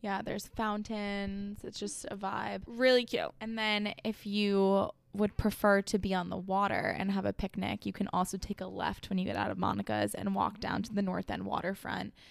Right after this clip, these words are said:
Speaker 1: and, like, watch the boats go by Charleston, um, and have a picnic that way too. I've done both. Ten out of
Speaker 2: Yeah.
Speaker 1: ten recommend.
Speaker 2: Really cute.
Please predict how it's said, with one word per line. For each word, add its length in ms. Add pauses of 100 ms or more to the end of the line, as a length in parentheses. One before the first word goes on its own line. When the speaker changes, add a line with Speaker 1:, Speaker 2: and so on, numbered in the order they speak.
(120)
Speaker 1:
and, 160
like, 160
watch 360
the 80
boats 340
go 180
by 260
Charleston, 880 (400)
um, 540
and 100
have 200
a 40
picnic 680
that 220
way 120 (100)
too. 160 (380)
I've 140
done 180
both. 320 (220)
Ten 140
out 200
of 80
Speaker 2:
Yeah. 60
Speaker 1:
ten 100
recommend. 460
Speaker 2:
Really 400
cute. 340